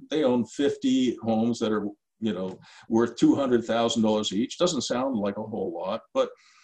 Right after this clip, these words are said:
you know, fifty homes at, uh, two hundred thousand dollars each is ten million dollars worth of real estate.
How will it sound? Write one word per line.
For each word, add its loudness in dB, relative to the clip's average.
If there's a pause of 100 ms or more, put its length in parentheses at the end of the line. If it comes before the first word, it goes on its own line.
(160)
you 4
know, 6
fifty 6
homes 2
at, 0 (100)
uh, 0
two 4
hundred 2
thousand -2 (200)
dollars 0
each -4
is -4
ten 2
million 2
dollars 0
worth -2
of -8
real -4
estate. -2